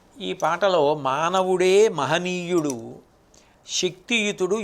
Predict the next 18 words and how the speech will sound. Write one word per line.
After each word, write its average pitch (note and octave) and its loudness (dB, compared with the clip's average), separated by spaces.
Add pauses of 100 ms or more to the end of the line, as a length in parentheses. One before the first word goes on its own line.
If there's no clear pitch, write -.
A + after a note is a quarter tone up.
యుక్తిపరుడు, F3+ -2 (140)
మానవుడే D3+ 0 (280)
మహనీయుడు. B2+ -6 (2000)
అన్ని G#3 -4 (100)
ప్రాణులలోకి F#3+ -2 (580)
మనుష్యుడు G3+ -2
చాలా D#3 -2 (160)
చాలా E3 -2
గొప్పవాడు, C#3 -4 (580)
మానవుడే D3+ -4 (140)
మహనీయుడు. C3+ -8 (720)
అంటే F3+ -2 (840)
ఈ F#3 -2
పాట D3 -2 (100)
చెప్తున్నది G3 -6
కూడా F#3+ -2
నిజానికి F3 -6
మనుషులకేగా. D#3+ -8